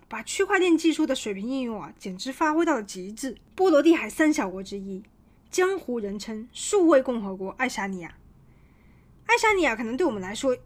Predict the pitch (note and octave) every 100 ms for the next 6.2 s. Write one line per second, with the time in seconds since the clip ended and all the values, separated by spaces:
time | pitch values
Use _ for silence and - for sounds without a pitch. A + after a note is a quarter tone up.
0 | - D4 D4+ C4 C#4 C4 - A#3+ - D#4
1 | D#4+ C4 G#3+ G3+ G#3 F#3+ - F#3 G3 _
2 | _ _ _ _ G#4+ F#4+ C#4 F#3+ C4 D4+
3 | E4 F#4+ F4 - C#4 G#3+ G#3+ D4+ F4 E4+
4 | D4 C4 G#3 - C#4+ F#3 - _ - _
5 | _ _ - - A3 C#4+ D4 C4+ A#3+ A3+
6 | G#3